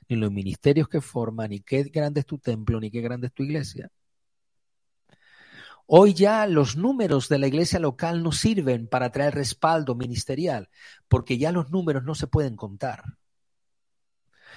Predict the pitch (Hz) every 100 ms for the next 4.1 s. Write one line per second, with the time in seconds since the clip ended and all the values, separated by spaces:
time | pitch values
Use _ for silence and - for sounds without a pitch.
0 | - - 143 147 175 185 196 220 214 -
1 | - - - - 151 143 151 139 127 -
2 | 208 165 110 - - - - _ _ _
3 | - 165 196 165 - 170 147 110 - -